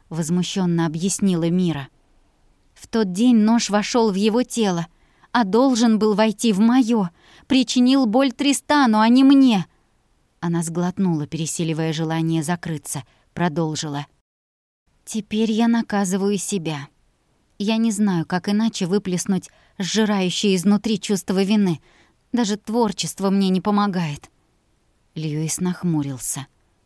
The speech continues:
Он долго молчал, и Мира решила, что так они просидят всю ночь, бок о бок,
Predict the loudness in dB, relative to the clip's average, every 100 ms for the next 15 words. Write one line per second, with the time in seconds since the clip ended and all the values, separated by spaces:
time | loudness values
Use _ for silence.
0 | _ _ -4 -2 0 0 0 0 0 -2
1 | -4 -6 -4 -6 -10 _ _ -6 -2 0
2 | 0 -2 -4 -4 -4 -2 -4 -4 -4 -6
3 | -4 -4 -2 -2 -2 -4 -4 -4 -4 -4
4 | -4 -2 0 0 -2 -12 _ _ _ -4
5 | -4 -4 _ -2 -2 -6